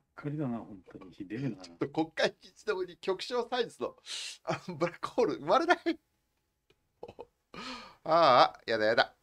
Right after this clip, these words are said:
Speaker 2: えー、まあ、うん。まあ、ちゅうわけで、なんかムカついたんすわ。ほんまに腹立つな、これ。うちらの税金納めてるナンバーツーっすよ。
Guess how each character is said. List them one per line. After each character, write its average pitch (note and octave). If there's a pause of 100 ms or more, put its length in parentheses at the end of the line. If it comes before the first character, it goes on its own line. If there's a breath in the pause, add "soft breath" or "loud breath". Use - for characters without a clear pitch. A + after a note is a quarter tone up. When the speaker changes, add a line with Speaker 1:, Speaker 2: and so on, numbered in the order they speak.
(120)
Speaker 2:
え D#2+
ー、 -
ま C2+
あ、 - (200)
う C2+
ん。 A1+ (1200)
ま E2
あ、 D#2+
ち -
ゅ F2
う F2+
わ G2+
け A2+
で、 E2+
な E2
ん F2+
か F#2
ム D#2+
カ F2+
つ -
い B2
た D#3+
ん F#3+
す -
わ。 - (140)
ほ -
ん C4+
ま C#4+
に B3+
腹 F#3+
立 -
つ F#2+
な、 E2
こ D#2
れ。 D#2+ (280)
う -
ち D#4+
ら D4
の F#3
税 -
金 F4 (600)
納 -
め F4
て G3
る E2+ (100)
ナ A2+
ン -
バ D#4
ー -
ツ -
ー E4
っ -
す -
よ。 -